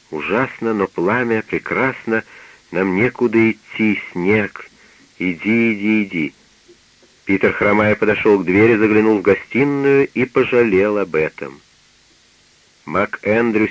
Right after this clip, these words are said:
сидел на полу и успокаивал женщину. На ней был разорванный, потрёпанный халат,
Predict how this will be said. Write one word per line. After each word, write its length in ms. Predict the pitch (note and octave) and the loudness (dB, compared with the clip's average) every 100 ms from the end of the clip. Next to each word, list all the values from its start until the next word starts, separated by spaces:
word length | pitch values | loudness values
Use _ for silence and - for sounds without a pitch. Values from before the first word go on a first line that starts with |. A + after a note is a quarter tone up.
| - | -2
сидел 380 | G2 G2 A2+ A2+ | 0 2 2 2
на 120 | G#2+ | -2
полу 340 | G#2 G2+ A#2 | 0 2 2
и 60 | B2 | 2
успокаивал 840 | A#2 - A2 - A#2 A#2 A#2 A#2 | 0 -2 -4 0 2 2 2 0
женщину. 680 | A#2+ A2+ E2 - - B1+ - _ - - - - | 0 0 0 -4 -8 -10 -14 _ -20 -20 -20 -16
На 160 | E2 F#2 | -4 0
ней 220 | G2 A2+ | 2 2
был 220 | G#2+ A2+ | 4 2
разорванный, 680 | A2+ G#2 G2+ A#2+ A#2 A2+ G#2+ | 4 2 2 2 2 0 -2
потрёпанный 640 | - F#2+ G2 A2+ A2+ G#2+ G2+ | -2 0 2 2 0 -2 -2
халат, 440 | - F2 G2 C3 | 0 2 2 0